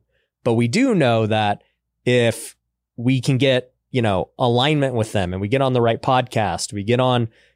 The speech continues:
you know, all of these things and we just constantly put out content, like, we're gonna build brand value over the years." And that, you can't even measure it.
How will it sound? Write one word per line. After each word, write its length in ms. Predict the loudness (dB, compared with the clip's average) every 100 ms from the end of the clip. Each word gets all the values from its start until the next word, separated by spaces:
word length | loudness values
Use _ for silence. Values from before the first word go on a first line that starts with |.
| -4
you 60 | 0
know, 60 |
all 140 | 2 2
of 60 |
these 160 | 2 2
things 240 | 0 0
and 80 | 0
we 80 | 0
just 220 | -2 -2
constantly 460 | -2 0 0 0 -2
put 140 | 0 -2
out 120 | 0
content, 580 | 0 0 0 0 -2 -6 _ _ _ _
like, 200 | -2 0
we're 80 | 0
gonna 180 | 2 0
build 400 | 0 2 0 0
brand 380 | -2 0 -2 -2
value 640 | 0 2 0 -4 -10 -12 -18 _ _ _
over 300 | 0 0 0
the 100 | 0
years." 560 | -2 0 0 -2 -4 -4
And 120 | -2 0
that, 280 | 0 -2 -4
you 140 | -4
can't 280 | 0 0 2
even 280 | 2 0 0
measure 340 | 0 0 -2
it. 160 | -6